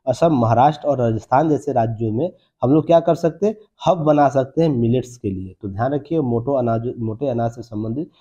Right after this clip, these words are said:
इस बार इंपॉर्टेंट आपको टॉपिक रहेगा। यहाँ से प्रश्न आपको पीटी में, मेंस में पूछे जा सकते हैं,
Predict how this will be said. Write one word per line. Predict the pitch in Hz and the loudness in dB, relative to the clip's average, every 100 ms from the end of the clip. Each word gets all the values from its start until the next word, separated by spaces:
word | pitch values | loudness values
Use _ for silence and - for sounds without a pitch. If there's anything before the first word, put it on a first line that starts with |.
| _ 120 | _ -10
इस | 113 | -2
बार | 123 | 2
इंपॉर्टेंट | 120 117 123 113 151 147 | 2 2 2 2 0 0
आपको | 117 - | -2 -2
टॉपिक | 117 107 104 139 135 | -8 -6 -6 -8 -4
रहेगा। | 139 143 | -4 -2
यहाँ | 135 113 | -2 -4
से | 123 123 | -8 -12
प्रश्न | 120 120 - | -10 -10 -8
आपको | 107 - | -10 -10
पीटी | 123 - 101 127 | -14 -12 -10 -6
में, | 131 156 | -4 -2
मेंस | 120 107 120 117 | -4 -4 -6 -6
में | 143 | -8
पूछे | 156 - - 123 | -8 -14 -12 -6
जा | 123 | -4
सकते | 120 120 - | -4 -8 -10
हैं, | 175 | -12